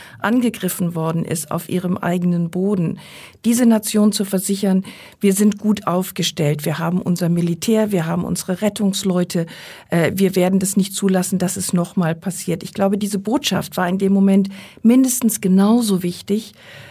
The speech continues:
wie die Botschaft an die, die den Terror begangen oder unterstützt haben, wir werden euch kriegen. Wann es wirklich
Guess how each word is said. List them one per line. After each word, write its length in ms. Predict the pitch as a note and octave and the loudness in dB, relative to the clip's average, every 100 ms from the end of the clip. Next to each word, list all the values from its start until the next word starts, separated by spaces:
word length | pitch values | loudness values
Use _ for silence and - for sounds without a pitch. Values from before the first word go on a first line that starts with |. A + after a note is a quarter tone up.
| - | -10
wie 160 | G3 G3+ | -2 2
die 120 | G3 | 2
Botschaft 720 | G3 G3+ A#3 - A3+ - - | 2 0 0 0 -2 -4 -6
an 160 | - G3 | 0 2
die, 160 | G#3 A3 | 2 0
die 140 | G#3+ | 0
den 160 | G3 F#3 | 0 0
Terror 280 | F#3+ F3+ | -2 -2
begangen 480 | F3 F3 F3 A3 A3+ | -4 -2 0 2 2
oder 220 | - F3+ | 0 -2
unterstützt 680 | - - F#3 - A3+ - - | -4 -6 -4 -4 -4 -4 -2
haben, 320 | G3 F#3+ F#3+ F3+ - - - - | 2 4 4 2 -6 -20 -16 -2
wir 200 | F#3+ F#3 | 0 2
werden 300 | F3 F3+ G3 | 2 2 2
euch 300 | E3+ F3 - | 0 -4 -6
kriegen. 560 | - F#3+ E3+ D3+ - - - - - - - - - _ _ _ _ | -2 0 2 0 -2 -8 -20 -20 -20 -20 -20 -20 -20 _ _ _ _
Wann 420 | G#3 G3 C4 B3+ - _ - | -2 0 0 -2 -6 _ -2
es 260 | A3 - | -2 0
wirklich 520 | A#3+ B3+ A#3+ - - | -2 0 -4 -6 -12